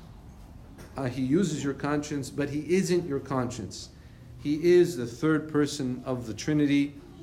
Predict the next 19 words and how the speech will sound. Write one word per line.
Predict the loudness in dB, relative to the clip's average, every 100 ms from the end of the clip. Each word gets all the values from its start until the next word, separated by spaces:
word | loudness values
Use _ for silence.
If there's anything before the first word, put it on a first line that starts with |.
| -4
of | 0 0
which | 4 4 2 -2
we | -4 -4
say, | 0 4 4 4 2 -4 -14 -14 -2
O | 4 4 2
heavenly | 0 2 2 2
King, | 0 2 4 2
the | 0
Spirit | -6 -4 -2 -2
of | -6 -6
truth, | 2 4 2
the | -6
Comforter | -4 -6 -4 -4
who | -4
is | -2
everywhere | -2 0 0 0
and | -4 -4
fills | -2 -2 -2
everybody, | -4 -2 0 0